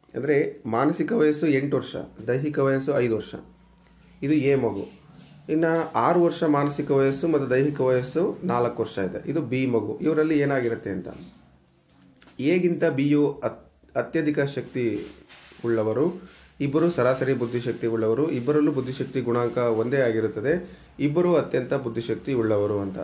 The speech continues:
So ಇಲ್ಲಿ ನೀವು ಇಬ್ಬರು ಅತ್ಯಂತ ಬುದ್ಧಿಶಕ್ತಿ ಉಳ್ಳವರು ಅಂತಕ್ಕಂಥದ್ದನ್ನ ಆಯ್ಕೆ ಮಾಡ್ಕೋಬೇಕು. ಯಾಕಂದ್ರೆ ಫೋರ್ ಇಯರ್ಸ್ ಇದ್-, ಆ,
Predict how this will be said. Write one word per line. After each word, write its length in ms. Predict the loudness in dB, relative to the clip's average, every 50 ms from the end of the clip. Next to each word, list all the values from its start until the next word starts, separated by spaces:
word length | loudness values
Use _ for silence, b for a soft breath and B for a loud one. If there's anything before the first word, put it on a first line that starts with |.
| -8 -4 -2
So 80 | -2
ಇಲ್ಲಿ 180 | 0 2 2 2
ನೀವು 240 | 4 2 2 2 2
ಇಬ್ಬರು 380 | 0 0 0 0 2 2 4
ಅತ್ಯಂತ 360 | 2 2 2 -2 -2 -2 0 -2
ಬುದ್ಧಿಶಕ್ತಿ 580 | -2 -2 -4 -6 -6 -6 -4 -6 -6 -4 -4
ಉಳ್ಳವರು 460 | -2 -2 0 0 0 2 2 2 0
ಅಂತಕ್ಕಂಥದ್ದನ್ನ 600 | -2 -2 -4 -8 -8 -8 -8 -8 -6 -4 -4 -2 -2
ಆಯ್ಕೆ 260 | 0 -2 -2 -2 -2
ಮಾಡ್ಕೋಬೇಕು. 460 | -4 -4 -4 -6 -6 -6 -6 -6 -4 -6
ಯಾಕಂದ್ರೆ 560 | -6 -4 -4 -2 0 0 0 -2 -4 B B B B B B B -4
ಫೋರ್ 240 | 0 2 2 2 4
ಇಯರ್ಸ್ 280 | 2 2 0 0 0 -2
ಇದ್-, 300 | -2 -2 -2 -4 0 2
ಆ, 380 | 4 4 4 4 2 0 -2